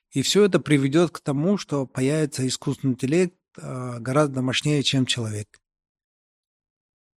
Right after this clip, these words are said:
И как только он появляется, то даже такие люди становятся не настолько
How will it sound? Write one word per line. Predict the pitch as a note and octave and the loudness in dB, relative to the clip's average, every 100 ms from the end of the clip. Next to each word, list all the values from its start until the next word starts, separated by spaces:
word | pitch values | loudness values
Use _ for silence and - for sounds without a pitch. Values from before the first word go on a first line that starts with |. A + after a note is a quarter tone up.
| - | -6
И | D3 | -4
как | C3+ F3 - | 0 0 4
только | F#3+ E3 D3+ | 4 4 0
он | - D#3 C3+ | 0 2 4
появляется, | B2 B2+ B2 G3 B3+ B3+ D3 C3+ - | 2 0 2 4 4 2 -4 -6 0
то | D3+ D3+ - _ _ _ | 2 2 -2 _ _ _
даже | D3+ D#3+ D3 | 2 2 2
такие | D#3 - D3+ C#3+ | 0 0 2 2
люди | C#3 A3 F3 C3+ A#2+ _ _ _ _ _ _ _ _ | 4 2 2 -2 -4 _ _ _ _ _ _ _ _
становятся | - - D3 D#3+ D#3 - D3 C#3 - - D3+ | -8 0 2 4 2 0 0 0 0 -6 2
не | D3 | 4
настолько | D#3 D3+ - D#3+ D3+ C3 - B2+ A#2 | 6 4 0 2 2 2 -2 -8 -8